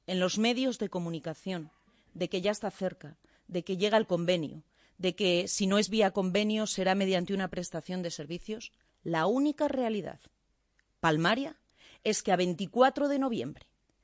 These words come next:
de dos mil veintiuno, los segovianos y las segovianas que necesitan un tratamiento oncológico tienen que seguir peregrinando por las carreteras de nuestra comunidad autónoma para poder recibir su tratamiento,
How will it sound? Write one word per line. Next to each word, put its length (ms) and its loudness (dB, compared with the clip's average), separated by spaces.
de 180 2
dos 240 2
mil 340 2
veintiuno, 680 -2
los 160 -2
segovianos 600 0
y 40 -2
las 140 0
segovianas 580 -2
que 80 -8
necesitan 560 -6
un 120 -6
tratamiento 580 -2
oncológico 680 -2
tienen 340 6
que 120 2
seguir 500 0
peregrinando 800 0
por 140 -4
las 160 0
carreteras 640 -2
de 80 -4
nuestra 280 -6
comunidad 400 -4
autónoma 500 -4
para 240 -2
poder 400 0
recibir 540 -2
su 300 0
tratamiento, 760 -4